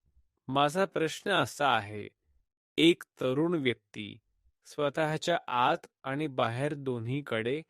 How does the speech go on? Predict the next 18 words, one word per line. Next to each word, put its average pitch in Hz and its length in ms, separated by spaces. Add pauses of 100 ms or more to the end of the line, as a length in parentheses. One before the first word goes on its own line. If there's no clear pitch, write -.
(300)
अशा 151 280 (140)
तीव्र 143 340
घटनांचा 143 680
सामना 123 540
कसा 147 420
करू 127 300
शकतो? 151 560 (920)
विशेषतः 127 1000 (400)
जेव्हा 151 420
त्या 196 180
घटना 147 500
नकारात्मक 147 800
स्वरूपाच्या 127 800
असतात. 104 460 (720)
आजकाल 143 580
आपण 156 300
पाहतो 127 560
की - 140